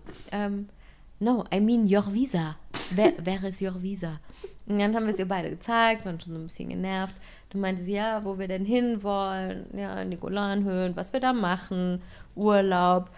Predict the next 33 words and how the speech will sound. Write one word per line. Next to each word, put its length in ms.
woher 200
wir 80
jetzt 240
kommen, 420
aus 240
Ramallah, 540
was 200
wir 80
da 260
machen, 600
wir 140
arbeiten." 640
Und 220
wir 120
waren 220
wirklich 260
schon 180
so, 80
"Mann, 440
wir 140
wollten 280
doch 180
nur 100
einen 80
kleinen 380
Urlaub 420
machen, 300
einen 100
kleinen 380
Roadtrip 540
wollten 280
wir 20
machen." 560